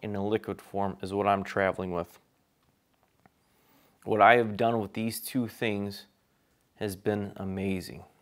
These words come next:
But if I could only take one thing and I'm tra-, traveling around the world, this is gonna be one of them.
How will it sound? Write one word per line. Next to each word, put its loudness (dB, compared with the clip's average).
But 0
if -6
I 8
could -6
only 0
take -4
one 2
thing -2
and -2
I'm -2
tra-, 2
traveling 0
around 2
the -4
world, 2
this -6
is -8
gonna -6
be -6
one -6
of -10
them. -12